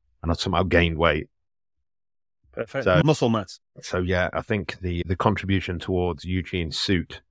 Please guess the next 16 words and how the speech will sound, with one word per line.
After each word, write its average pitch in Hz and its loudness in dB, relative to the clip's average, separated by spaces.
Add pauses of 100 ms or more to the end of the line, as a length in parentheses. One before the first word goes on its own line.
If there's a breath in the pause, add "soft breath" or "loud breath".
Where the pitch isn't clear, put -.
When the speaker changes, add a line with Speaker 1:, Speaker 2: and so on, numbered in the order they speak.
(160)
Speaker 1:
it, 90 -10
for 90 -8
me, 87 0
has 80 -4
been 82 -4
made 82 -2
very 87 2
s-, - -12
sorry, 87 4
the 82 -6
suit - -2 (340)
that 85 -8
we 85 -2
are 82 0 (680)
competing 85 -2
for. 73 -2